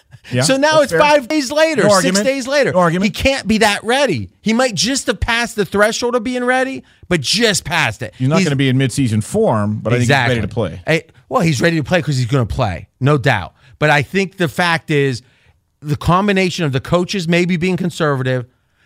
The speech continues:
Speaker 2: maybe him being conservative in the risks he, that Wentz takes. Also, and lastly,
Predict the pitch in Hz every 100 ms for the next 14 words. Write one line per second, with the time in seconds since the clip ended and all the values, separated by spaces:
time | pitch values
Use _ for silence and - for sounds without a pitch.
0 | _ 143 151 147 117 190 233 247 226 190
1 | 165 - 165 147 147 139 120 _ - 147
2 | 143 170 180 - - 151 - 117 147 -
3 | 143 135 117 139 123 104 _ _ _ -
4 | - 160 190 - 190 180 143 143 147 170
5 | 214 - 160 139 127